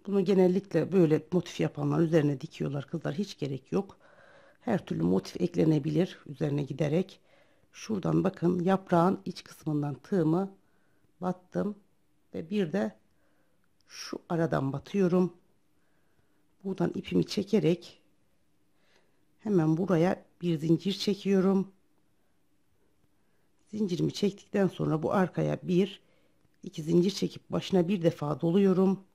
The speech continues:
Sıradaki tığ battıya geçiyorum. Şimdi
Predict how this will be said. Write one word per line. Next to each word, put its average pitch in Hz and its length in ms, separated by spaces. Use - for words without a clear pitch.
Sıradaki 196 840
tığ 160 200
battıya 156 360
geçiyorum. 139 640
Şimdi 208 280